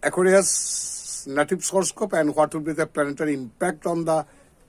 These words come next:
Aquarius natives in upcoming October two thousand twenty-four. সুবিধা সম্মেলন আমি চিরাচরিত দিনে মর্নিং দিনের মতো আজ আমাদের বৈদিক অ্যাস্ট্রোলজির একাদশ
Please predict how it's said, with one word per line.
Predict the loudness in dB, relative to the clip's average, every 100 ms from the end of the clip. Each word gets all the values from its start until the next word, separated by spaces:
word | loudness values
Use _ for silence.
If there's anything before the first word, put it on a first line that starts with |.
| -6
Aquarius | 2 4 4 -2
natives | -6 -6 -6 -12 -8
in | 0 0
upcoming | 0 -4 -4 -8 -18 -16 -8
October | -6 -4 -6 -6
two | -6
thousand | -6 -6 -10
twenty-four. | -10 -6 -2 -2 -4 -14 _ -20 _ -8
সুবিধা | 0 4 6
সম্মেলন | 6 6 6
আমি | 6 4
চিরাচরিত | 4 4 2 0
দিনে | 2 4
মর্নিং | 4 4 4 4 4
দিনের | 4 4
মতো | 4 6 6
আজ | 4 -4 -18 _ -20 _ -20 _ 0
আমাদের | 2 4
বৈদিক | 4 4 4
অ্যাস্ট্রোলজির | 4 4 6 8 6 4 2
একাদশ | 2 4 2